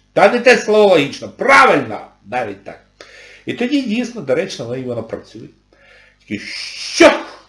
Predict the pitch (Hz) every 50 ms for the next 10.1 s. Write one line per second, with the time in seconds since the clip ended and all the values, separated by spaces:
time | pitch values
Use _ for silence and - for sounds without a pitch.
0 | _ _ _ _ - 247 - - 196 151 117 98 - - - - - - - _
1 | _ _ _ _ _ - - - - - 220 190 156 - 175 165 - - 185 170
2 | 180 202 196 156 156 180 185 151 - 139 - - 98 - 98 - - - - -
3 | - 98 92 - - 220 208 214 208 180 160 123 - - 113 98 - - 170 -
4 | 254 349 - - - _ _ - - - - - - - _ _ _ - 139 -
5 | - 151 - 117 110 - - - - 151 139 151 147 143 123 - - 92 87 -
6 | - - 175 160 - - - - 156 165 180 185 175 160 147 147 180 185 170 147
7 | 165 151 - - - - 175 185 185 160 - - - 147 147 139 - - - -
8 | - - - - 127 113 - - - - - 247 269 - - - - - - -
9 | - - _ _ _ _ _ _ _ _ _ _ _ _ - 110 104 95 90 82
10 | 78